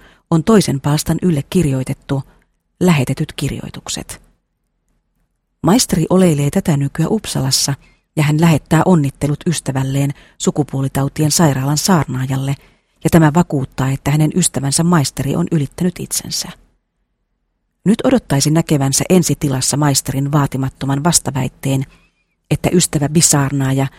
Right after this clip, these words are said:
on suhtautunut aivan liian suopeasti hänen yritelmäänsä, joka on taitanut kyllä tietyltä kannalta onnistuakin. Ja sitten ystävä bisaarnaaja vakuuttaisi, että maisteriystävä on ystävällisyydessään löytänyt aivan liikaa kiitettäviä kohtia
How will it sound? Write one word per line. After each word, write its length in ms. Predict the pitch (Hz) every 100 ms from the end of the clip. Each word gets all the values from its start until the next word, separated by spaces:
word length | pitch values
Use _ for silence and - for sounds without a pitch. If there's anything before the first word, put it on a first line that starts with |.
| _ _ _
on 100 | 170
suhtautunut 580 | 226 196 - 135 147 156
aivan 280 | 202 185 165
liian 220 | 180 156
suopeasti 580 | 135 208 139 - 123 -
hänen 220 | 139 139 139
yritelmäänsä, 760 | 160 - 123 123 127 131 - 135 - _ _ _
joka 200 | 156 143
on 140 | 139 139
taitanut 420 | 143 - 139 -
kyllä 260 | 160 147 -
tietyltä 400 | 196 - 131 131
kannalta 360 | - 147 175 -
onnistuakin. 840 | 139 107 117 - 71 - - - - _ _ _ _ _
Ja 80 | 151
sitten 320 | 147 151 135
ystävä 360 | 151 147 143 143
bisaarnaaja 680 | 165 - 135 131 127 135 147
vakuuttaisi, 680 | 165 143 - 127 127 - 139 - _ -
että 180 | -
maisteriystävä 840 | 156 180 - 156 120 139 - 139 131
on 160 | 151 -
ystävällisyydessään 1080 | 175 143 131 135 131 139 139 - 131 139 127
löytänyt 360 | 180 151 151 151
aivan 240 | 180 180 180
liikaa 380 | 190 - 127 135
kiitettäviä 560 | 175 143 - 156 135
kohtia 500 | 139 165 - - 127